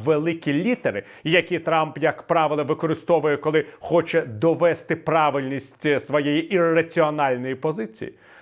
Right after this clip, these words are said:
тут, е, треба усвідомити, що у витівці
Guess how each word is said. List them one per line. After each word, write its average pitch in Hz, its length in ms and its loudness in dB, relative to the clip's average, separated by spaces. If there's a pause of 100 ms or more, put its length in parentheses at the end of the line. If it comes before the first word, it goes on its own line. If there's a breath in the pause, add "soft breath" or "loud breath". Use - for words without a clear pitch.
(200 loud breath)
тут, 208 380 2
е, 170 160 6
треба 156 360 0
усвідомити, 143 720 -2 (300 loud breath)
що 143 480 2 (200)
у 143 260 2
витівці 127 720 -6